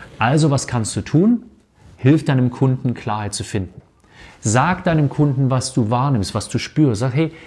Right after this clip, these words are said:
ich sehe das richtig. Offensichtlich überfrachtet sie die Anzahl der Möglichkeiten. Mich würde das auch überfordern. Das muss total belastend sein, oder? Ja. Lass uns uns da mal anschauen, was ihnen wirklich wichtig ist, dass wir es gemeinsam herausfinden. Und dann nimmst du einen Zettel und einen Stift und schreibst das auf.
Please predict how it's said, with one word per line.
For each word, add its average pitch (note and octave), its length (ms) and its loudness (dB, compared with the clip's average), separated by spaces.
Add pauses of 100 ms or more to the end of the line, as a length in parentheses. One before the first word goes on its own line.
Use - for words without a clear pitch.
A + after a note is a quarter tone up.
(120)
ich B2 140 -2
sehe D#3+ 140 4
das F3 180 2
richtig. A#2 380 -2
Offensichtlich C#3 640 2 (480)
überfrachtet D3+ 800 -2
sie D#3+ 160 2
die C3+ 260 2
Anzahl D3 480 0
der B2 120 0
Möglichkeiten. C#3+ 1040 -2 (260)
Mich D3+ 260 4
würde D#3 160 4
das C3+ 160 0
auch D#3+ 220 -2
überfordern. C3+ 500 -2
Das B2 140 -2
muss C#3+ 240 -2
total C#3+ 320 -4
belastend D#3 420 -4
sein, F2+ 220 -10
oder? F3 420 -6
Ja. C3+ 380 -2 (920)
Lass D3+ 220 2
uns F3+ 100 4
uns F3 160 2
da F3 60 0
mal C3 200 0
anschauen, D#3 520 0
was C3 180 0
ihnen A#2 220 2
wirklich C3+ 420 2
wichtig C3 240 0
ist, F#2+ 160 -8
dass A2 140 -2
wir B2 60 2
es A#2+ 100 -2
gemeinsam B2 460 2
herausfinden. A2 580 -2
Und F#2+ 60 -2
dann G2+ 100 2
nimmst D#3 220 2
du C3+ 40 2
einen A#2+ 80 2
Zettel D#3 300 0
und C#3+ 80 -2
einen A#2+ 100 -2
Stift - 340 -2
und A#2 120 -2
schreibst - 440 -4
das A2 140 -6
auf. G2 400 -4